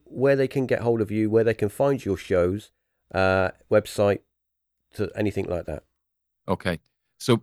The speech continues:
Speaker 2: e-, easy, really. If you Google the Classic Ghost Stories podcast, you will come across us either on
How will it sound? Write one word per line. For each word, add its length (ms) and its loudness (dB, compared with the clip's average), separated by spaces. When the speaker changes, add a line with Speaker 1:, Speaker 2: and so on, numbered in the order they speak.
Speaker 2:
e-, 180 -16
easy, 400 2
really. 500 2
If 160 -12
you 80 -2
Google 460 2
the 100 0
Classic 600 -4
Ghost 260 2
Stories 400 -2
podcast, 680 -8
you 200 -4
will 240 0
come 220 -4
across 380 -6
us 160 -6
either 340 -4
on 200 -4